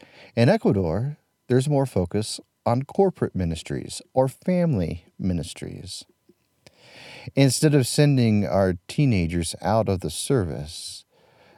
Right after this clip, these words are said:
they worship alongside their families. Actually, most of them are involved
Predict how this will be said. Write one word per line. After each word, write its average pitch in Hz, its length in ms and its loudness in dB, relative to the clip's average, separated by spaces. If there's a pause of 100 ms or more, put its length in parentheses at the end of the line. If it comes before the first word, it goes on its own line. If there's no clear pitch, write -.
they 110 180 4
worship 113 400 0
alongside 92 680 -2
their 78 100 -4
families. - 800 -8 (580)
Actually, 85 520 0
most 92 360 0
of 85 120 0
them 90 400 -4 (180)
are 78 180 0
involved 85 600 -2